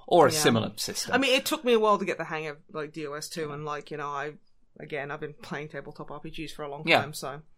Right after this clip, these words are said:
Speaker 1: I mean, learning a new system's always a bit of a,
Speaker 2: Yeah, yeah.
Speaker 1: there's always a learning curve.
Speaker 2: Um, but yeah, no, uh, thoroughly enjoyed, can recommend. Uh, it
Speaker 1: Hmm.
Speaker 2: has the same kind of surface mechanics that, uh, D O S two did, where, uh, but not the cursed ones that I've seen, thank fuck, because cursed fire can eat a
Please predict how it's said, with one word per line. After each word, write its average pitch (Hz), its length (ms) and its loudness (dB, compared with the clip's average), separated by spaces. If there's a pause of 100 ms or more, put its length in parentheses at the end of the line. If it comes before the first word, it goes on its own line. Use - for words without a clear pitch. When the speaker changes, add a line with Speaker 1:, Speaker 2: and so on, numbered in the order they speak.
(100)
Speaker 1:
I 208 60 6
mean, 202 120 6
learning 151 260 12
a 123 40 6
new 113 100 4
system's - 360 -4
always 90 240 -6
a - 20 -10
bit - 140 -4
of - 80 -6
a, 95 120 -2 (140)
Speaker 2:
Yeah, 440 80 4
yeah. 185 240 4
Speaker 1:
there's 127 140 2
always 135 180 8
a 117 60 4
learning 113 300 2
curve. 104 180 2
Speaker 2:
Um, 185 480 2 (200)
but 294 120 -4
yeah, 285 300 4
no, 214 380 4
uh, 185 440 10 (480)
thoroughly 226 300 4
enjoyed, 190 300 -2
can 185 220 -2
recommend. 147 500 -8
Uh, 165 180 -2
it 170 40 2
Speaker 1:
Hmm. - 60 2
Speaker 2:
has 202 160 6
the 175 40 -2
same 196 200 2
kind 196 120 -2
of 165 80 -2
surface 202 540 0
mechanics 196 680 -2
that, 175 280 -4
uh, 156 160 0
D 170 180 2
O 165 100 0
S 160 120 -4
two 170 220 -2
did, 170 240 -4 (320)
where, 151 420 -2 (220)
uh, 180 60 4
but 226 180 8
not 240 160 10
the 240 80 6
cursed 226 340 6
ones 165 240 -4
that 165 100 -4
I've 165 140 -4
seen, 143 380 -4
thank 165 200 -2
fuck, - 300 -2
because 156 240 -8
cursed 214 340 -2
fire 175 300 0
can 160 260 -6
eat 170 140 -8
a - 60 -12